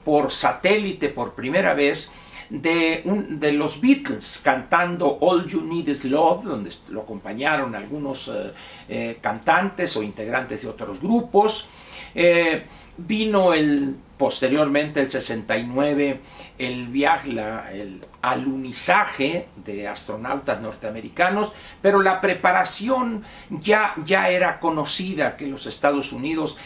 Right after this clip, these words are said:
estaban dispuestos a poner un hombre en la luna en diez años, había dicho el presidente John F. Kennedy, asesinado en mil novecientos sesenta y tres. Es decir, todos estos elementos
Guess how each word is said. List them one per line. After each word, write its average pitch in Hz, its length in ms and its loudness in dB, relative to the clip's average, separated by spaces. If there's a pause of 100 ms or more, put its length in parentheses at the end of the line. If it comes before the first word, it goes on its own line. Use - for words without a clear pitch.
(140)
estaban 147 460 2
dispuestos 170 880 2
a 113 160 0
poner 127 260 0
un 131 140 -6
hombre 135 320 -4
en 117 100 -8
la 113 120 -6
luna 131 440 -6
en 104 100 -12
diez 107 280 -4
años, 151 400 0
había 110 200 -6
dicho 117 220 -10
el - 80 -12
presidente 110 760 -10 (300)
John 120 220 -8
F. 110 220 -10
Kennedy, 190 500 4
asesinado 110 680 -6
en 113 100 -12
mil 127 160 -12
novecientos 123 720 -10 (200)
sesenta 117 520 -2
y 85 60 -14
tres. - 400 -16 (540)
Es - 180 -4
decir, 233 200 -6
todos 311 440 4
estos 269 580 2
elementos 165 1080 -4